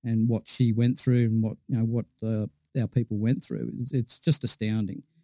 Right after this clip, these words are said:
You know, it's just not something, you know, that's openly, um, out there, um, for, you know, a lot of good reasons. You know, there's, there's a lot of comparisons for, for me when I look at it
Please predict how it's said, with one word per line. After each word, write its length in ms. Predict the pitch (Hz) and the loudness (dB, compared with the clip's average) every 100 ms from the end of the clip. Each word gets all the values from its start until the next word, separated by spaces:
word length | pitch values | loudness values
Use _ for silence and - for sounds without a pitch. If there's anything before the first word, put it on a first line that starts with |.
| _ - | _ -8
You 80 | |
know, 60 | 110 | -6
it's 100 | - | -2
just 200 | 131 - | -4 -2
not 120 | 113 - | -4 -4
something, 520 | 120 - 113 104 101 - | -4 -2 -2 -2 -4 -4
you 140 | 120 | -4
know, 120 | 120 - _ _ | -4 -6 _ _
that's 160 | - - | -18 -2
openly, 640 | 131 131 123 117 107 107 - _ _ _ 117 | 2 4 4 0 0 -2 -8 _ _ _ -10
um, 200 | 110 113 - | -6 -6 -2
out 160 | 131 131 160 | -2 2 4
there, 180 | 185 226 - _ - | 4 2 -2 _ -16
um, 420 | 123 117 110 110 - - | -10 -6 -6 -6 -10 -6
for, 160 | 131 110 | -4 -2
you 60 | 117 | -2
know, 60 | 110 | -2
a 80 | 110 | -2
lot 80 | |
of 80 | 110 | -2
good 180 | 107 101 | -4 -2
reasons. 500 | 110 110 - - - | 0 0 -2 -8 -8
You 100 | - | -6
know, 80 | 107 127 151 | -4 -4 -2
there's, 240 | 127 107 - | -2 -2 -2
there's 160 | 117 | 2
a 60 | 127 | 2
lot 140 | 110 | 2
of 80 | 104 | -2
comparisons 640 | 113 101 110 110 - 110 - | -6 -2 0 0 0 -4 -2
for, 80 | - 110 120 - | 0 2 2 2
for 80 | |
me 260 | 117 135 185 | 4 6 6
when 140 | 147 | 4
I 40 | 120 | 2
look 200 | 131 139 | 0 0
at 100 | |
it 80 | - | -2